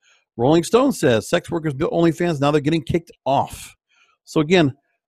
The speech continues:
the idea is Ali Awesome, as we mentioned, she has been on since twenty sixteen, since the inception. And she goes on, she says that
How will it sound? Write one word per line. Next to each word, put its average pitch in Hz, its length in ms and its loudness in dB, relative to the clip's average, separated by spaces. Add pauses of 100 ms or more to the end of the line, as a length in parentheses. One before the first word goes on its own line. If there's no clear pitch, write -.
(160)
the 147 160 -2
idea 190 280 2
is 156 400 4 (1080)
Ali 147 220 2
Awesome, 160 600 0 (120)
as 127 60 -10
we 127 100 -2
mentioned, 135 360 0 (680)
she 233 480 0
has 180 120 -2
been 175 140 2
on 160 160 4
since 185 180 -2
twenty 160 220 2
sixteen, 143 380 -4
since 139 220 -8
the 185 80 -2
inception. - 460 -4 (960)
And 135 500 2
she - 120 -6
goes 165 220 2
on, 277 380 2 (2000)
she - 220 -4
says 185 360 4
that 151 220 6